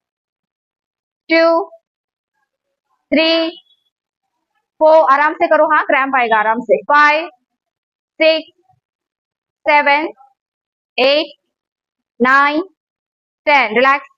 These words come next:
सामने देखो, फ्रंट की करें। लेफ्ट हैंड कमर पे,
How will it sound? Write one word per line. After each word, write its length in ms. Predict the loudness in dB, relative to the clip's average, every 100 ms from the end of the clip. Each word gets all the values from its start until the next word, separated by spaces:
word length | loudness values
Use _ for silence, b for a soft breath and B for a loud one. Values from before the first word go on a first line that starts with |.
| _ _
सामने 220 | -4 -2 -2
देखो, 300 | 0 -2 -2
फ्रंट 240 | -4 -2
की 100 | -2
करें। 300 | 0 0 0 -4 -14 _ _ _ _ _ _ _ -4
लेफ्ट 200 | -4 -2 -2
हैंड 180 | -2 -2
कमर 240 | -2 -2
पे, 200 | -2 -4